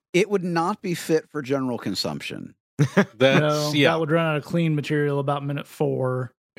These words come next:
Speaker 3: Yeah.
Speaker 4: For those wondering, uh, that would be an eight min-, eight hour and twenty minute podcast.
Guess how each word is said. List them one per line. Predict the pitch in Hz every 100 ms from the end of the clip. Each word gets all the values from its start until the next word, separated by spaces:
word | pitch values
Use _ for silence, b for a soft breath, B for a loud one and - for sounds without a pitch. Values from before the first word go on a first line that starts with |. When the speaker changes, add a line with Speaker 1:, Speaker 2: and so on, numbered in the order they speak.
| 143 -
Speaker 3:
Yeah. | 135 104 107 _ _ _ _
Speaker 4:
For | - - _ _ _ _ _ _ _ - - 170
those | 269 185
wondering, | 277 190 156 175 190
uh, | 156 147
that | 180 196
would | 165
be | 180 180 185
an | 185 156 147 - 233
eight | 285 277 - -
min-, | 202 170 214 233 -
eight | 269 -
hour | 190 233 233 233
and | 185 143
twenty | 226 254
minute | 196 226 226 -
podcast. | 170 147 - - - 185 -